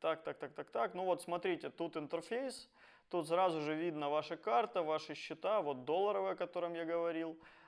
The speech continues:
а, деньги. И вот это главный продукт. Вверху здесь, вернее, главное меню. Вверху здесь есть сторис,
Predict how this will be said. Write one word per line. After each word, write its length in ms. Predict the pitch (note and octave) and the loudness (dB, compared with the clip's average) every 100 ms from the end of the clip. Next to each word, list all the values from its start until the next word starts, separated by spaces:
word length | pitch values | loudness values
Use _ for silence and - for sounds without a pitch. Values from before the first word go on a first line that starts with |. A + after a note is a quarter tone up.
| - | -6
а, 300 | - C#3+ C3+ | 2 4 4
деньги. 640 | C3+ B2+ E3+ G3 F3 F#3 F3+ - - - - | 0 -2 -2 -2 -2 -2 -2 -10 -20 -20 -10
И 200 | - C4+ | -4 -2
вот 280 | G3 G3 F#3+ | 2 2 4
это 180 | G3 F#3+ | 4 4
главный 420 | D#3 F3 E3+ D#3+ | 6 8 6 4
продукт. 520 | D3+ D3+ C3 C3+ - | -2 -2 -2 -10 -12
Вверху 560 | C3 D3 G#3 - A3 F3 | -4 4 4 4 2 0
здесь, 440 | C#3 E3+ E3 - - | 2 2 2 0 -8
вернее, 340 | D#3+ E3 D3+ | -2 0 0
главное 400 | C3+ D#3+ F3 E3 | 2 4 4 4
меню. 280 | D#3 C#3+ B2+ - - | -2 -4 -8 -14 -16
Вверху 480 | D3 D#3+ G#3+ - G#3 | -2 2 2 2 0
здесь 480 | D3+ C#3 F3 D#3+ - | 0 2 2 2 -2
есть 280 | D#3 D3+ - | -2 -2 -4
сторис, 680 | - F3+ G#3+ B3 A3+ - | -6 0 0 0 -4 -10